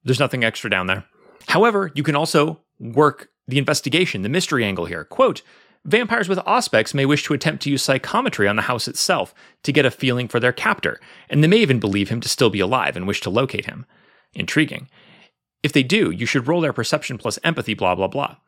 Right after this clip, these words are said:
Three or more successes will convince them that Prester is dead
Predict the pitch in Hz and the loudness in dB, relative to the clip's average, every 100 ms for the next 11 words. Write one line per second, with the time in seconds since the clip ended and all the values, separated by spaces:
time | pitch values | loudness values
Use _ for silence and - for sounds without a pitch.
0 | _ _ - - 240 196 185 160 - 202 | _ _ -6 2 4 4 2 0 0 0
1 | 147 131 139 143 127 131 - 135 131 127 | 0 -2 -2 0 0 0 0 -2 -2 -4
2 | - 107 113 - - 117 - 113 104 127 | -4 0 0 -2 -4 -4 0 -2 0 0
3 | 147 101 98 120 | 2 2 0 -2